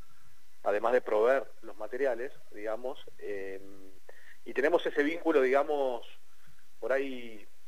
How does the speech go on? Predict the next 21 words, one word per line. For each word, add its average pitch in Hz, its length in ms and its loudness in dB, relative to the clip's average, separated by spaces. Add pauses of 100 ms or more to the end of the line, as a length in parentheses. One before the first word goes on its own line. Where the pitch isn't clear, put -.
(120)
eh, 113 220 -4
en 117 160 -2
un 120 480 -4 (100)
setenta, 135 540 4
ochenta 123 400 2
por 117 160 2
ciento 147 440 6
en 120 60 2
lo 113 120 -2
que 117 160 2
es 127 60 -2 (300)
lo, 110 140 -6 (140)
la 101 100 -6
construcción, 135 600 2 (840)
eh, 107 200 -4
emprendimientos 110 800 0
privados, 147 680 6
emprendimientos 110 960 -4
por 107 100 -4
ahí 107 240 -4 (220)
también 110 280 -6